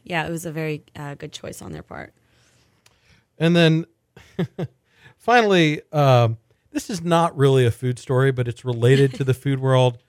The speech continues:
Speaker 2: So, and it was also one of the most popular stories on Culture Map last week. So I didn't wanna,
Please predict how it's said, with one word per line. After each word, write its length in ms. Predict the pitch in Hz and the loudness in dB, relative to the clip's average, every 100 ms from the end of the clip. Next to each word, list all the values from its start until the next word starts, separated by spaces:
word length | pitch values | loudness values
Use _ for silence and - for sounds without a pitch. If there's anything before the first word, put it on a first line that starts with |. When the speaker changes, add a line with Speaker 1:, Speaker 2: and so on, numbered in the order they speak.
| _ _ _ _ | _ _ _ _
Speaker 2:
So, 460 | - 151 127 123 | -4 2 4 4
and 120 | 147 | 4
it 40 | 151 | 0
was 160 | 139 | 2
also 240 | 131 120 123 | -2 -2 -2
one 120 | 120 | -2
of 60 | 117 | -2
the 40 | |
most 120 | 113 - | -2 0
popular 300 | 120 120 107 | 0 0 -4
stories 300 | - 113 110 | 0 0 0
on 80 | |
Culture 260 | 101 117 - | -4 -6 -4
Map 180 | 110 113 | -6 0
last 220 | 110 - | -2 0
week. 140 | 110 | -4
So 180 | - 120 123 | -4 -8 -4
I 80 | |
didn't 220 | 123 127 131 | -2 -2 -2
wanna, 320 | 113 104 | -4 -2